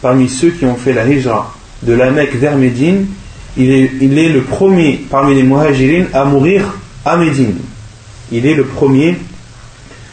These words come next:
parmi les muhajirin à mourir à Médine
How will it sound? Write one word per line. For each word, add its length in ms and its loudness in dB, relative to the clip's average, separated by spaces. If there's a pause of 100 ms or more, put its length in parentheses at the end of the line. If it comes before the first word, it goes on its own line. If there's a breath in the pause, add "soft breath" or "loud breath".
(140)
parmi 400 0
les 200 -2
muhajirin 680 0 (420 loud breath)
à 80 -2
mourir 400 2
à 60 0
Médine 440 0